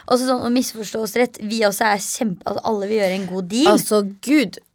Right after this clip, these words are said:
Speaker 2: eh, i romjulssalget og utover januar og februar, da kommer vi til å handle
Speaker 1: Ja.
Speaker 2: ting vi har ønsket oss.
Speaker 1: Ja.
Speaker 2: Og du skal jo kjøpe litt elektronikk
Speaker 1: Ja, ja, altså, du,
Speaker 2: på Black
Speaker 1: jeg,
Speaker 2: Friday.
Speaker 1: hvis, for å si sånn,
Speaker 2: <laughs>
Speaker 1: eh,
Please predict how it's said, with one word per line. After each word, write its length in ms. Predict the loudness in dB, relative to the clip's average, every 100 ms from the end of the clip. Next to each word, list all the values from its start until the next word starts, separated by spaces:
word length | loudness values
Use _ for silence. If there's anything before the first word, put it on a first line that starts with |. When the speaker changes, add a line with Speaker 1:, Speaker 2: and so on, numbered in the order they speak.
| 2
Speaker 2:
eh, 560 | 4 6 6 6 4 2
i 160 | 0 2
romjulssalget 1160 | 2 2 4 2 2 0 0 0 2 2 0
og 460 | 0 4 6 6 6
utover 320 | 2 2 2
januar 360 | 4 4 4 2
og 60 | 2
februar, 420 | -2 -2 0 0
da 200 | 4 4
kommer 280 | 2 2 4
vi 140 | 4
til 200 | 2 4
å 100 | 4
handle 520 | 4 0 -2 0 0 -2 -6
Speaker 1:
Ja. 240 | -4 -4 -6
Speaker 2:
ting 220 | -6 -2 2
vi 80 |
har 140 | 4 4
ønsket 380 | 2 -2 -4 0
oss. 400 | 0 0 -6 -8
Speaker 1:
Ja. 120 | -2 2
Speaker 2:
Og 140 | 2
du 180 | 2 -2
skal 280 | -2 0 0
jo 220 | 0 -4
kjøpe 120 | -2 -2
litt 200 | -2 -4
elektronikk 720 | -4 -4 -4 -6 -2 -2 -4 -12 -18 -4 2
Speaker 1:
Ja, 160 | 4
ja, 200 | 6 4 0
altså, 260 | 0 -2
du, 80 | -2
Speaker 2:
på 60 | 0
Black 60 | 4
Speaker 1:
jeg, 300 | 4 6 6
Speaker 2:
Friday. 360 | 6 6 4
Speaker 1:
hvis, 280 | 2 -2 -6
for 60 | -2
å 40 |
si 140 | 2 4
sånn, 280 | 4 4
Speaker 2:
<laughs> 180 | 4 0
Speaker 1:
eh, 360 | -2 0 0